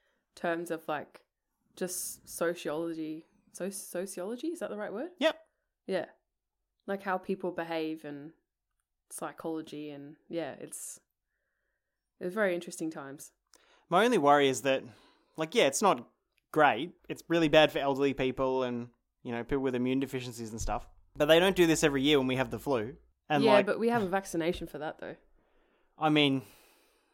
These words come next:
Speaker 2: lots of people
Speaker 1: It's
Speaker 2: don't
Speaker 1: not
Speaker 2: take
Speaker 1: always,
Speaker 2: it.
Speaker 1: yeah, and it's not always, um, effective as well.
Speaker 2: Yeah.
Speaker 1: Because flu strains change all the time.
Speaker 2: Exactly. So when you get a vaccination, that's for, like, twelve.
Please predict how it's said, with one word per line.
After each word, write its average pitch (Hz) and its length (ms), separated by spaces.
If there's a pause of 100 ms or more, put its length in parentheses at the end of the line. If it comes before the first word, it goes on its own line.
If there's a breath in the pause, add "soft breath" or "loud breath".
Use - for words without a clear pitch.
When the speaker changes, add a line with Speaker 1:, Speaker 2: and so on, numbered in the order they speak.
(520 soft breath)
Speaker 2:
lots 185 240
of 170 60
people 175 140
Speaker 1:
It's 165 60
Speaker 2:
don't 165 100
Speaker 1:
not 247 80
Speaker 2:
take 170 100
Speaker 1:
always, 180 200
Speaker 2:
it. - 80
Speaker 1:
yeah, 190 280
and 196 120
it's 190 140
not 208 140
always, 175 440
um, 151 360 (420)
effective 143 480
as 156 120
well. 151 220 (100)
Speaker 2:
Yeah. 151 140
Speaker 1:
Because 185 300
flu 180 260
strains 160 440
change 156 320
all 147 120
the 156 100
time. 151 260 (560)
Speaker 2:
Exactly. 143 420 (120)
So 160 120
when 196 160
you 170 60
get 151 140
a 139 40
vaccination, 135 420
that's 127 120
for, 135 80
like, 117 120
twelve. 104 500